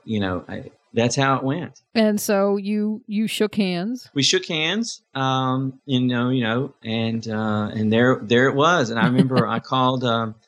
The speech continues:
Speaker 1: as soon as I left the airport. I think it was, uh, it was, it was early April,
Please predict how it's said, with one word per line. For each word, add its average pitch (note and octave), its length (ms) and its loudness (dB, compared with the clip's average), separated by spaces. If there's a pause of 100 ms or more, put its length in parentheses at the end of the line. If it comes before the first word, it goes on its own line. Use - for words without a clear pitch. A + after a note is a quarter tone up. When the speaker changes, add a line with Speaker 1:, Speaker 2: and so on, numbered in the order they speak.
(120)
Speaker 1:
as A#2 200 0
soon D3+ 100 2
as D3+ 80 2
I D3 60 2
left D3 220 2
the C3 100 -2
airport. B2+ 380 0
I A2 80 -2
think A#2+ 200 -6
it A2 100 -10
was, G#2+ 280 -8
uh, G#2 80 -6
it G2 80 -10
was, G2 160 -12
it A2 100 -8
was G2+ 160 -10
early C#3 340 0
April, A2 560 -2